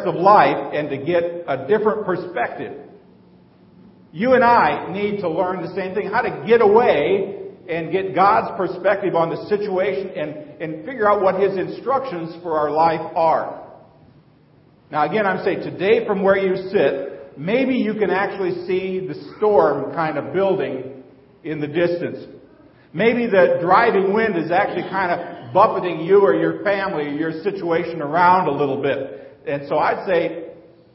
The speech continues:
whether that's happening or not, Transfiguration Sunday may be a good Sunday to remind you to get ready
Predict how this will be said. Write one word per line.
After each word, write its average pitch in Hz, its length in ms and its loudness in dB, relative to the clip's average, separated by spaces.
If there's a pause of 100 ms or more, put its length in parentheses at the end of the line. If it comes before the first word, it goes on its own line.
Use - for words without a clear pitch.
(100)
whether 147 320 -6
that's 151 260 -4
happening 220 440 -6
or 185 120 -6
not, 165 600 -2 (1200)
Transfiguration 165 800 -4
Sunday 170 260 -4
may 143 200 -4
be 143 140 -6
a 143 100 -4
good - 280 -6
Sunday 147 360 -6
to 156 80 -10
remind 131 600 -8
you 131 400 -12
to 156 80 -12
get 151 180 -8
ready 135 400 -6